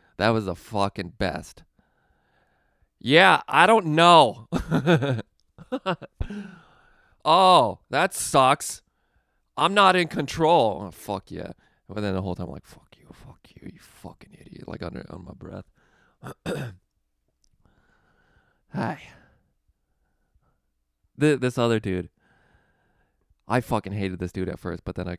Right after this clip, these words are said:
I kinda liked him. I kinda, <laughs> he, he, he changed my mind.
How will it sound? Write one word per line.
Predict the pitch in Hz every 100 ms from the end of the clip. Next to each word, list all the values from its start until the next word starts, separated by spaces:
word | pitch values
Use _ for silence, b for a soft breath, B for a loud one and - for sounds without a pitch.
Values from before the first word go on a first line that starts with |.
| -
I | 87
kinda | 98 87
liked | 85 87 -
him. | 175 -
I | -
kinda, | 110 98 123 -
<laughs> | 226 175 240 202 - _ _
he, | 117 120 _ b b
he, | 120 117 -
he | 104
changed | 120 113
my | -
mind. | - - -